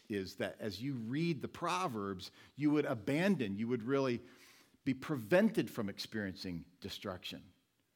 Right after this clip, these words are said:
that you would see the folly of it, that you would see the eternal suffering that comes with such a pathway. But ultimately, as is any believer's hope,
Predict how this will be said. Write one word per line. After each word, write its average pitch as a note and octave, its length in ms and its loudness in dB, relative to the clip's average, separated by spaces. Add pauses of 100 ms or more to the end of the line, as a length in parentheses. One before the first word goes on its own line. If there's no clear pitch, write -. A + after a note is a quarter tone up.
(220)
that A2+ 80 -4
you B2 180 0
would A#2+ 100 -4
see D#3 320 0
the B2+ 120 0
folly E3 680 2
of F2+ 180 -4
it, C#2 200 -12
that G#2 120 -6
you A#2+ 300 -2
would A#2 180 -4
see B2+ 380 0 (1200)
the B2 160 0
eternal D3+ 640 -2 (680)
suffering B2 540 -4
that D2+ 120 -10
comes F#2+ 500 -8 (120)
with G#2 320 -4
such F2+ 240 -10
a F2 40 -14
pathway. B2+ 520 -8
But F2 180 -8
ultimately, C#3 640 -2 (320)
as A#2+ 260 2
is A#2 180 0
any E3+ 200 2
believer's G2 500 -4
hope, F#2 340 -2